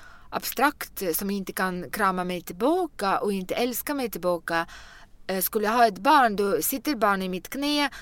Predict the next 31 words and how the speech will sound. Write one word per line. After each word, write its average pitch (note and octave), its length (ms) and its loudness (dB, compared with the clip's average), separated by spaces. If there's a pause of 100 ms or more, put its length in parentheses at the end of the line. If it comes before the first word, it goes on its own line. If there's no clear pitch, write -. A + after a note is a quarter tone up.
(760)
och G#3+ 340 4
vi A3+ 80 2
kramar G3+ 380 2
varandra. F3 520 0
Mitt F3+ 160 -4
konstnärskap G3 640 0
sitter D4 360 -2
inte G3 220 -4
i F3 40 -8
mitt E3+ 180 -8
knä. E3 400 -4
Den F3+ 240 -4
sitter A#3 380 0
på G3+ 140 -10
mina F#3+ 200 -2
axlar A3+ 360 0
och G3+ 100 0
bara F3+ 240 2
tyngrar A#3+ 560 2
<laughs> C#4+ 220 6
mig. B3+ 180 6 (260)
Och - 100 -2
jag D#4 160 10
måste D#4+ 360 4
jobba A#3+ 420 8 (180)
som B3+ 220 0
ett A#3+ 140 2
slav G#3 680 10 (260)
för A#3+ 140 -10
mitt A3+ 180 -2
konstnärskap. F3+ 760 -4